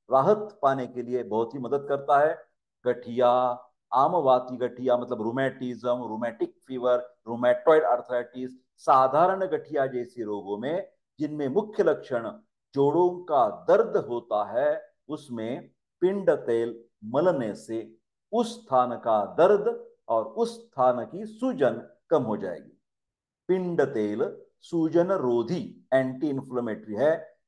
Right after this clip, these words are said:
इसलिए इसका इस्तेमाल ट्रॉमेटिक इडिमा, चोट लगने के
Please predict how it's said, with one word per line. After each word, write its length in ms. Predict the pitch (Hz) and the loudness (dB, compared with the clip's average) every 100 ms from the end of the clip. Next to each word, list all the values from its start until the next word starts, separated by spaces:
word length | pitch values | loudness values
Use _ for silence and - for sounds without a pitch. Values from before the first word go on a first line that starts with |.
| 214 | -6
इसलिए 380 | 233 214 135 131 131 | -6 -2 2 2 0
इसका 320 | 135 - 143 | -6 -2 0
इस्तेमाल 540 | 131 135 170 165 185 220 - _ _ _ - | 0 -4 -4 0 0 0 -10 _ _ _ 0
ट्रॉमेटिक 680 | 160 160 170 170 254 - - | 2 4 0 0 -4 -6 -6
इडिमा, 440 | 147 117 101 156 123 - - _ _ _ _ _ _ | -4 -2 2 2 2 0 -12 _ _ _ _ _ _
चोट 380 | 202 220 220 214 | 6 8 6 2
लगने 540 | 214 175 160 160 170 | 2 2 -2 -6 -6
के 220 | 170 196 | -2 0